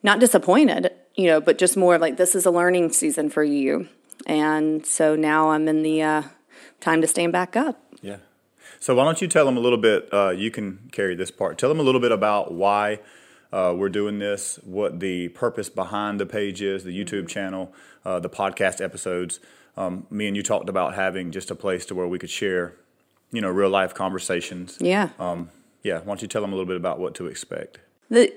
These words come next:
Speaker 1: the great thing, um, about living with you and being married to you is that, um, you know, I have the privilege to take, you know, your experiences and your knowledge of the word and ask you a lot about,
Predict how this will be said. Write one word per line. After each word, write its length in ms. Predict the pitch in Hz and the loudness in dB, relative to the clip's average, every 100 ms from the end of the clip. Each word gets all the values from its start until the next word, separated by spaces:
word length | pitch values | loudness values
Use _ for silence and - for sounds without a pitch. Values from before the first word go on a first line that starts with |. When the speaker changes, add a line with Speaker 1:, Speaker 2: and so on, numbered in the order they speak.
| - | 6
Speaker 1:
the 100 | 233 | 10
great 320 | 269 330 - | 10 10 8
thing, 440 | 190 165 175 226 - | 8 10 10 8 8
um, 320 | 175 175 170 | 8 8 6
about 340 | 180 170 160 | 6 8 8
living 320 | 185 185 202 | 8 8 8
with 160 | 170 165 | 8 6
you 240 | 165 151 180 | 6 6 6
and 60 | |
being 160 | 185 165 | 4 6
married 280 | 151 165 160 | 4 4 2
to 80 | 160 | 0
you 240 | 147 147 | -2 0
is 140 | 147 147 | -4 -2
that, 200 | 151 147 | -2 0
um, 360 | 147 143 - _ | -2 -4 -10 _
you 80 | 160 | -2
know, 80 | 147 | 0
I 100 | 165 | 4
have 140 | 190 | 4
the 80 | 170 | 2
privilege 640 | - - 170 160 151 - - | -2 -2 2 2 0 -2 -4
to 380 | 156 151 147 147 - - _ _ _ _ _ _ _ | -2 0 -2 -6 -20 -20 _ _ _ _ _ _ _
take, 540 | - 180 170 - - _ _ _ | 0 4 4 0 -16 _ _ _
you 100 | 170 | 0
know, 80 | 160 | 0
your 300 | 170 180 185 | 4 6 6
experiences 960 | 185 175 175 175 170 165 160 160 156 | 2 2 4 2 2 0 0 -2 -2
and 100 | 165 | -2
your 140 | 160 170 | 0 2
knowledge 880 | 160 156 160 156 156 151 - - - | 4 6 6 4 2 0 0 0 -2
of 120 | 156 | -4
the 80 | 147 | -2
word 520 | 147 170 175 160 160 | 2 6 8 8 4
and 600 | - - 160 151 151 151 - | 2 0 0 2 0 -2 2
ask 340 | 156 175 - - | 4 4 2 0
you 160 | 208 | 0
a 20 | 151 | 2
lot 240 | 156 156 | 4 4
about, 540 | 143 143 170 156 - | 4 4 6 6 2